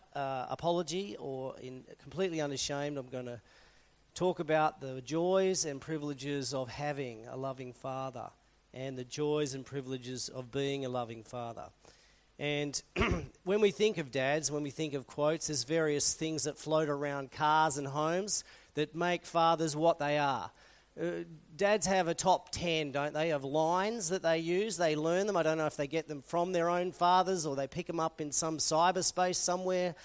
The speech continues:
But, uh, there's some terrific sayings we associate with fathers. Um, here's some typical dad quotes that I've heard of, and, uh, <laughs> I've used a few. Uh, "Don't worry, it's only blood." Dads use that one.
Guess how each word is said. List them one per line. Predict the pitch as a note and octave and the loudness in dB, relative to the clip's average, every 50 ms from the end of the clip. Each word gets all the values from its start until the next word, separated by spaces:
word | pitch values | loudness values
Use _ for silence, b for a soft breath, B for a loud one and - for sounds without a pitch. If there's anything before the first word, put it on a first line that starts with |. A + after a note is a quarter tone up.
| B B B B B B B _ | B B B B B B B _
But, | E3 E3+ D#3+ - - | 4 4 4 4 4
uh, | F#3 E3+ E3+ | 4 6 6
there's | D#3+ F3 E3 | 4 4 4
some | - F3+ F3 | 4 4 2
terrific | - - - A#3 B3+ G3+ F#3+ E3+ - | -2 -2 0 0 2 2 0 0 2
sayings | - - F3 E3+ F3 F3+ F3+ E3 C#3 | 4 4 4 4 4 2 2 2 0
we | D#3+ D#3 | 0 2
associate | D3+ - - E3+ E3 E3+ D3+ - D#3+ D#3 D#3 D3+ | 2 2 2 4 2 2 0 0 0 0 0 -2
with | D3 C#3+ B2+ | -6 -8 -8
fathers. | - - D#3 D#3 E3+ F3+ F#3+ G3+ B3 B3+ G#3+ - - B B B B B B B | -6 -2 0 2 2 2 2 0 -2 0 0 0 0 B B B B B B B
Um, | - D#3+ E3 D#3+ D#3+ E3 D#3 D3+ | -2 -2 0 0 0 -2 -4 -6
here's | D3+ F3 G#3+ G#3+ G3+ | -4 -2 0 2 2
some | - F3+ E3 | 2 2 0
typical | - F3+ F#3+ - F3 D#3 - D#3 | 0 -2 -2 -2 -4 -8 -8 -8
dad | D#3 C3+ D3+ D#3 D#3+ D#3+ D3+ - | -4 -2 0 2 2 0 -2 -4
quotes | - E3 E3 E3+ E3 - - | -4 -2 0 0 0 -2 -6
that | D3+ D3 | -2 0
I've | D3+ D#3 D#3+ E3 D#3 | 2 4 4 2 2
heard | D3 D#3 D#3+ D#3 D#3 | 0 0 2 2 2
of, | D#3+ E3+ F#3 E3 D3+ | 2 0 0 -2 -4
and, | D3 C#3 C3+ - | -4 -4 -6 -6
uh, | - C#3 C#3+ D3 D3+ D#3 C#3+ | -6 -6 -6 -6 -6 -6 -6
<laughs> | - | -4
I've | D3+ C3+ C3 C#3+ | -4 -4 -4 -2
used | D#3 D3+ D3+ - - | -4 -4 -4 -4 -6
a | C3+ | -10
few. | - - D3+ E3+ F#3 G#3+ A#3 A3+ B B B B B B - | -10 -6 -4 -2 0 -2 -2 -4 B B B B B B -2
Uh, | D3 D#3 D#3+ F3+ D3+ C#3 b b b b | 0 0 0 0 -2 -4 b b b b
"Don't | - F#3+ G3 G3+ F#3+ E3 | 4 4 4 4 4 2
worry, | D#3 E3+ E3+ F3+ F#3+ A3 A3 F#3 | 4 6 6 6 6 4 2 -2
it's | D#3+ - - - - | -2 -4 -6 -6 -2
only | F#3 G3 G3 G3 F#3+ F#3 | 0 0 2 2 0 0
blood." | D#3 D#3+ E3+ G3 G3+ F#3 C3+ A2 - - _ _ _ _ _ _ _ _ _ _ _ _ _ _ _ _ - - - | 0 2 4 6 6 6 4 2 -4 -14 _ _ _ _ _ _ _ _ _ _ _ _ _ _ _ _ -20 -4 0
Dads | E3+ E3+ F3+ E3+ C3 D#3 | 2 4 4 2 2 0
use | E3+ F3 E3 C#3+ | 2 2 2 4
that | F3 F3 E3+ F3 | 4 4 4 4
one. | F#3 F#3+ G3+ G#3+ A#3 A3+ G#3 | 4 4 4 2 0 -4 -10